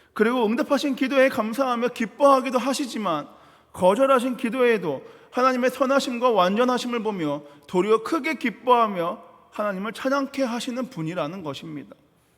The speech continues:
그러니 여러분, 우리를 향한 하나님의 섭리를 신뢰하시기 바랍니다. 이 세상 그 누구도 감히 흉내낼 수 없고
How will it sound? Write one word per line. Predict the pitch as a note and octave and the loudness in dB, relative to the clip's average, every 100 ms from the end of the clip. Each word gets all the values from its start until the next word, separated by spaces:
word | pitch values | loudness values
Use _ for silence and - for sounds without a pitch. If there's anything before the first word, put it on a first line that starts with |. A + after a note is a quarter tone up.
| _ _ _ _ _ _ _ _ | _ _ _ _ _ _ _ _
그러니 | - A3 A#3+ | 2 4 4
여러분, | A3+ G3 G3+ D#3+ D3 | 2 2 0 0 -2
우리를 | C#3+ F#3+ B3+ B3 | -2 0 2 2
향한 | B3 A3 A3 | 2 2 2
하나님의 | B3+ B3 A#3 | 2 0 -2
섭리를 | A3+ C4 B3+ C4+ G3+ F3+ G3+ - _ | -2 -2 -2 0 -2 -2 -6 -14 _
신뢰하시기 | - C4 B3 B3 A3+ - G3+ | -10 -4 0 0 -2 -6 -10
바랍니다. | G#3 D3+ D3+ D#3+ C#3+ - - _ _ _ _ - | -6 -4 -6 -6 -12 -14 -20 _ _ _ _ -4
이 | A3 | 0
세상 | C#4 D4 C#4 | 2 2 0
그 | - | -2
누구도 | D4 D#4+ A#3+ A3+ G#3+ E3+ B2+ - _ | 0 0 0 -2 -4 -4 -6 -12 _
감히 | - F3+ G3 G#3+ | -2 0 0 -4
흉내낼 | - C4 C4 B3+ B3 | -4 -2 0 0 -2
수 | - B3+ | -2 0
없고 | A#3 - G#3 F#3+ G3 | 0 0 -6 -4 -6